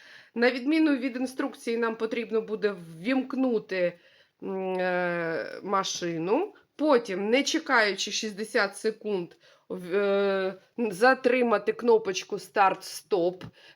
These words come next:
понад п'ять секунд, і ми одразу потрапляємо з вами в меню жорсткості води. Відповідно до інструкції,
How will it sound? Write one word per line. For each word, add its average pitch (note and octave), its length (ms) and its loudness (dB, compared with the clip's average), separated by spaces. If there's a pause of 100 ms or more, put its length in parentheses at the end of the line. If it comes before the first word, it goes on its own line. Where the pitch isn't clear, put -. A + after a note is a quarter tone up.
понад B3+ 420 6
п'ять A3 340 2
секунд, G3 540 -4 (320)
і C#4+ 120 4
ми C#4+ 180 8
одразу C#4 500 6
потрапляємо B3+ 680 2
з G3+ 80 -6
вами A#3+ 320 2
в F#3+ 100 -8
меню G#3+ 400 0
жорсткості G3 720 -8
води. F3+ 400 -4 (360)
Відповідно A#3+ 600 0
до B3 160 4
інструкції, D4 840 0